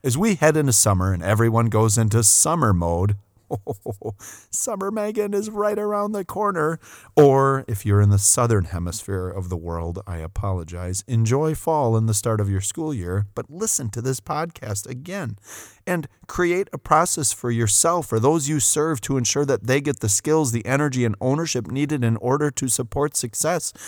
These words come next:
Find yourself in negative cultures and step out.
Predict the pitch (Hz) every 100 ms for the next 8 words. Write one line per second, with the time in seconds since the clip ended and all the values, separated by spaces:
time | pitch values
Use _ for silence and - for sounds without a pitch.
0 | - - _ - _ - 160 190 190 113
1 | 101 - 135 123 117 - 156 175 175 135
2 | 143 143 131 113 - 120 135 131 - 127
3 | - - 156 147 175 226